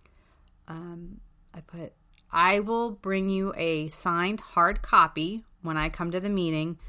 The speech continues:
However, I am sending you this electronic copy to make it easier for you to copy and paste them directly into the I E P parent concerns."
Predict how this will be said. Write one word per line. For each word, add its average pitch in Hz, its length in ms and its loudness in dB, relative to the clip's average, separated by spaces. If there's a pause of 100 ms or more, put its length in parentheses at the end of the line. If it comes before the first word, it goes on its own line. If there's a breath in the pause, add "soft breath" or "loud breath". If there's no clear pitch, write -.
(200 loud breath)
However, 185 800 2
I 165 100 0
am 170 160 -2
sending 214 480 0
you 185 300 0
this 175 300 -2
electronic 170 760 0
copy 175 580 2 (720 soft breath)
to 214 120 -4
make 208 220 0
it 269 160 -6
easier 196 440 -2
for 247 160 -8
you 175 280 -2
to 165 160 -12
copy 175 480 2
and 175 180 -8
paste 170 420 -6
them 156 280 -4
directly 156 560 -4
into 160 300 -8
the 160 120 -2
I 151 200 -4
E 151 140 -4
P 139 520 -8
parent 139 460 -8
concerns." - 800 -10